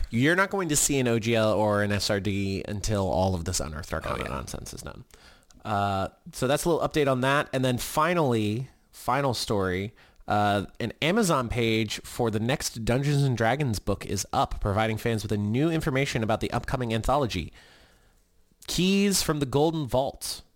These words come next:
Speaker 1: revealed that the anthology re-, book will release on February twenty-first of twenty twenty-three. A new description of the book can also be found on the page, stating, quote, "Greetings, adventurers. You've snuck in and found a wondrous treasure. Keys from the Golden Vault is a Dungeons and Dragons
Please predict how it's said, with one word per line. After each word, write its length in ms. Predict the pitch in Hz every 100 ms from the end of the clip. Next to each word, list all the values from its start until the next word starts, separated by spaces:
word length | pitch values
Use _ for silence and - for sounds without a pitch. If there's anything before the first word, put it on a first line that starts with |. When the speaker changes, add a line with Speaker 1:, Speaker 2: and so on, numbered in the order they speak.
| _ _ _ _ _ _ _ _ -
Speaker 1:
revealed 520 | 104 110 131 139 139
that 140 | 120 117
the 120 | 120
anthology 440 | 117 135 151 139
re-, 120 | 139
book 380 | 120 117 143 -
will 140 | 123 123
release 400 | 127 131 139 -
on 160 | 110
February 500 | - 135 151 160 156
twenty-first 920 | 147 - 143 - - 160 151 - -
of 160 | - 104
twenty 240 | - 107
twenty-three. 680 | 104 107 98 - 123 104 87 - - - - - -
A 60 | -
new 120 | 123
description 460 | 120 - 160 - 139
of 80 | 123
the 80 |
book 260 | 113 131 -
can 140 | 120
also 320 | - 135 - 135
be 100 | 123
found 240 | 117 110
on 80 | 104
the 60 |
page, 340 | - 110 107 -
stating, 520 | - 120 110 107 104
quote, 360 | - 175 - - - -
"Greetings, 440 | 175 262 202 117
adventurers. 640 | 104 110 101 69 - - - _ -
You've 140 | 110
snuck 340 | - - 180 196
in 160 | 180
and 120 | 113 120
found 160 | 131
a 40 | 104
wondrous 400 | 143 185 196 -
treasure. 440 | 175 170 87 -
Keys 420 | - 190 196 131
from 140 | - 120
the 80 | 104
Golden 320 | 135 147 117
Vault 260 | 139 139
is 140 | 95 95
a 80 | 90
Dungeons 400 | 127 151 165 151
and 100 | 131
Dragons 380 | 123 113 107